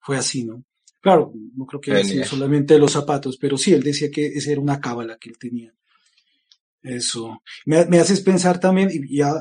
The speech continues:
Speaker 1: suelto la palabra a otros, porque <laughs> no, no voy a monopolizar, pero me haces pensar en Del amor y otros demonios, ¿no? Que, que arranca la, la novela de Gabo con, con perros, con,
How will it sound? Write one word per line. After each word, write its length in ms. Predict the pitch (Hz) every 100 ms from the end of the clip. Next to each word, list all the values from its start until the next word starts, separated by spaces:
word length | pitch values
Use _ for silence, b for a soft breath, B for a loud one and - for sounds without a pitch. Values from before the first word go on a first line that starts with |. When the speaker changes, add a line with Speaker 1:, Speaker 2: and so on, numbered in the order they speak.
| - _ _ -
Speaker 1:
suelto 400 | - 139 139 151
la 120 | 143
palabra 400 | 143 139 135 143
a 60 |
otros, 340 | 139 139 143 -
porque 180 | - 247 - _ _ _ b b _
<laughs> 1120 | - - - - - - 190 185 226 214 -
no, 180 | - 139
no 120 | 135
voy 140 | 135 143
a 60 |
monopolizar, 720 | 143 147 143 143 135 127 151 147
pero 240 | 151 139 B _
me 100 | 143
haces 180 | 147 -
pensar 440 | 165 156 160 156
en 340 | 170 156 143 143 -
Del 160 | 147
amor 240 | 143 147 160
y 40 |
otros 260 | 175 175 170
demonios, 520 | 165 160 180 127 -
¿no? 180 | 131 175 _
Que, 120 | -
que 140 | - 135
arranca 360 | 131 139 143
la, 220 | 147 139 131 127
la 120 | 120
novela 320 | 123 127 139
de 120 | 143
Gabo 280 | 135 131 139
con, 240 | 135 120 _ _ _
con 240 | - 131 135
perros, 440 | 156 147 147 147
con, 440 | - 139 120 110